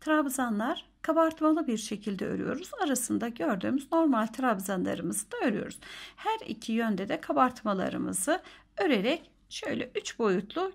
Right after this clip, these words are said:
güzel bir çalışma ortaya çıkarıyoruz. Evet, yeleğimizin ölçülerine hemen bakalım. Tam bir tane ip kullandım. Mavi ipimi tamamen kullandım.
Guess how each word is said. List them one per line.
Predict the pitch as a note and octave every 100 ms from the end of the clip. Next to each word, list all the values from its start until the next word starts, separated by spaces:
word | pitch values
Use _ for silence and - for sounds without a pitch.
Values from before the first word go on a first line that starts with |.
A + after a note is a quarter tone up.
| -
güzel | E4 F4+ F4+ A#3+
bir | C4 D#4+
çalışma | - B3 A#3+ - C4 B3+
ortaya | C#4 G#3 G#3 C#4
çıkarıyoruz. | G#4 - - B3 F3 - - - - - - -
Evet, | E4+ D#4+
yeleğimizin | G4+ F4+ B3 G#3+ G3+ A#3 C#4 D#4+ -
ölçülerine | F4+ - A3+ G#3 G#3 C#4+ - - _ -
hemen | F#4 F4 C#4+
bakalım. | C4 C4 F3+ A3 F4 - - - -
Tam | G#4+ G#4
bir | G4
tane | F#4 C#4+ B3 B3
ip | C4 C4
kullandım. | - G3+ G3 G#3 C#4 -
Mavi | E4 A#3 A3
ipimi | A3 - G#3 B3
tamamen | A3+ G#3 D4+ F#4 F4+
kullandım. | - D4 D4 D4+ C#4